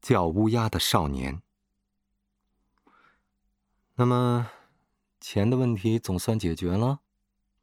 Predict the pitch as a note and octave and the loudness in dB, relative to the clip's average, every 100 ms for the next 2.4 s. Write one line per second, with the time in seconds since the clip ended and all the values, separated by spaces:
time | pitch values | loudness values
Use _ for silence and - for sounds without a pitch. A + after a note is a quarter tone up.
0 | _ _ _ _ _ _ _ _ - F#2+ | _ _ _ _ _ _ _ _ 0 0
1 | D2+ E2+ E2+ D#2+ D2+ - D2+ C#2 C#2 - | 2 2 2 0 -2 -2 -2 -4 -8 -6
2 | D2+ C#2+ D2+ | -4 -4 -8